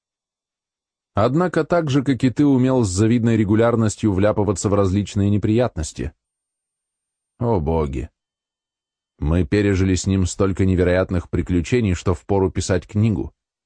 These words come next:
То были прекрасные времена. Знаешь, а ведь я не вспоминал о нём долгие годы.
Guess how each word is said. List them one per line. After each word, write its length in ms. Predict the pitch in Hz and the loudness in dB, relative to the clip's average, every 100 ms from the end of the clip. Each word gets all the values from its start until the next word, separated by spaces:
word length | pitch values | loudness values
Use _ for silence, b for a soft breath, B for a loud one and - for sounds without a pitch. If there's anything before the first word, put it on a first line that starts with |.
| _ _ _ _ _ _ _ _ _ _ _ _ _ _ _ - | _ _ _ _ _ _ _ _ _ _ _ _ _ _ _ -4
То 120 | 180 | -2
были 240 | 160 143 | 2 2
прекрасные 720 | 123 104 101 101 120 - 82 76 | 2 0 -2 0 -2 -2 -4 -2
времена. 480 | 78 78 76 67 _ _ _ _ _ _ _ _ _ _ _ _ _ _ _ _ _ _ | 0 -2 -4 -8 _ _ _ _ _ _ _ _ _ _ _ _ _ _ _ _ _ _
Знаешь, 600 | 92 98 180 135 80 - _ _ _ | -4 -2 -2 -6 -10 -16 _ _ _
а 120 | 85 | -2
ведь 180 | 90 90 | -2 0
я 160 | 110 139 | 0 0
не 100 | 135 | -2
вспоминал 500 | - 123 120 135 131 | -2 -2 0 0 0
о 60 | |
нём 200 | 131 127 | 0 2
долгие 400 | 117 131 120 127 | 2 2 2 0
годы. 400 | 113 151 131 71 | 0 -2 -2 -6